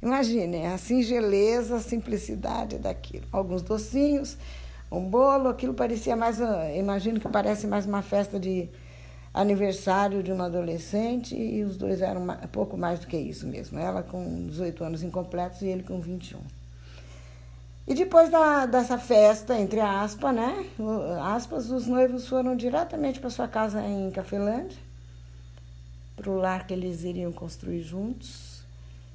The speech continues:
E eu não vou me emocionar falando dos mais de sessenta anos que eles viveram juntos, de tudo que a gente presenciou, de tudo que a gente viveu. Isso é pra outra história. É mais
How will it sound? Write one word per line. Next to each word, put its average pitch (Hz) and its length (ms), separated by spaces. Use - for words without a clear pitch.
E 170 120
eu 170 100
não 170 120
vou 175 280
me 180 220
emocionar 185 640
falando 202 520
dos 185 380
mais 185 280
de - 60
sessenta 175 420
anos 175 220
que - 80
eles 180 200
viveram 180 400
juntos, - 520
de 208 120
tudo 208 300
que - 100
a 175 60
gente 175 260
presenciou, 196 840
de 247 140
tudo 233 240
que 220 80
a 208 60
gente 208 300
viveu. 226 480
Isso 220 160
é - 40
pra 190 200
outra 185 280
história. 254 560
É 180 80
mais 190 440